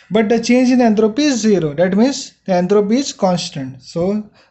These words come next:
a plot looks something like this from B to C.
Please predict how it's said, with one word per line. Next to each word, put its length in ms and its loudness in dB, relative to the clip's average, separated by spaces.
a 80 -6
plot 440 -2
looks 200 -2
something 320 -2
like 140 -4
this 200 -10
from 220 -6
B 160 -4
to 200 -2
C. 220 -10